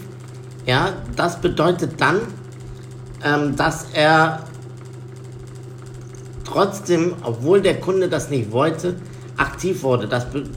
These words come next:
bedeutet, sie hat es einfach über seinen Kopf hinweg entschieden. So. Nochmal an alle da draußen, an alle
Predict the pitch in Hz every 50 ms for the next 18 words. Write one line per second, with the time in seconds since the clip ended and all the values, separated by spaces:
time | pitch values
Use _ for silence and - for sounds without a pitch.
0 | - - - 143 135 123 113 104 107 - 135 139 165 180 175 196 190 196 - -
1 | - - - - - - - - - - - - - - 123 131 120 127 156 180
2 | 175 - 185 185 - - - - 135 151 165 160 175 175 170 - - - - -
3 | - - - 160 151 165 151 139 156 147 139 123 - 165 156 - 160 151 135 131
4 | 131 139 139 - - - - - - - - - - - - - - 139 151 151
5 | - - - - 131 147 156 139 127 107 92 87 87 - - - - - 123 110
6 | 113 131 135 127 117 101 - - - - - - - - - - - - - -
7 | - - - - - - - - - - - - - - - - - - - -
8 | 143 156 165 180 185 175 170 165 165 165 - - 180 185 208 208 185 175 156 135
9 | 139 147 156 185 208 196 196 214 208 202 - 151 156 151 - 143 151 147 151 147
10 | 143 147 151 156